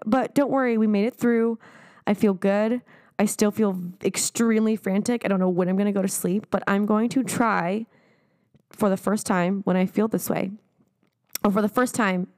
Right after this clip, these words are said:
I'm gonna try to do some yoga feeling this way so that I can actually calm down, take some deep breaths, like, slow down my heart rate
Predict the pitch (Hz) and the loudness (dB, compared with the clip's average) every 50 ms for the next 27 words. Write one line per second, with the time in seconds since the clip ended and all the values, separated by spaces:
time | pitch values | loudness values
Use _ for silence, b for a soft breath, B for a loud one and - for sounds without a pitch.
0 | _ _ _ _ - - 202 190 202 196 190 196 214 196 190 180 185 - 190 180 | _ _ _ _ -4 -2 0 2 2 0 2 2 0 0 2 0 2 2 2 4
1 | 175 185 185 180 160 147 135 - 165 - b b b b b b b - - - | 4 2 2 2 0 -2 -4 -4 -6 -10 b b b b b b b -8 -2 0
2 | 202 180 170 170 170 165 175 - - 185 160 - 160 170 180 - - - - 190 | 0 2 2 2 0 0 -2 -2 -2 -2 -2 -2 -2 -4 -4 -6 -4 0 2 2
3 | 185 175 185 190 - 190 180 185 - - - 185 175 B B B B B B B | 2 2 0 0 0 2 2 0 0 0 0 0 0 B B B B B B B
4 | B - - - 196 196 226 226 220 202 185 185 185 196 185 - 202 165 - - | B -6 -2 0 2 2 2 2 2 2 2 2 0 0 -2 -2 -4 -2 -2 -2
5 | 180 170 - 175 180 180 - 185 175 165 170 - - 185 170 - - - - - | -2 -2 -2 -2 -4 -2 -2 0 0 0 -2 -2 -4 -4 -4 -4 -6 -6 -2 0
6 | 170 170 165 165 170 185 202 208 214 208 208 214 214 214 208 180 175 170 - - | 0 2 2 2 2 2 2 2 0 0 2 0 0 0 0 0 -2 -2 0 0
7 | 180 170 170 175 - | 0 0 -2 -2 -4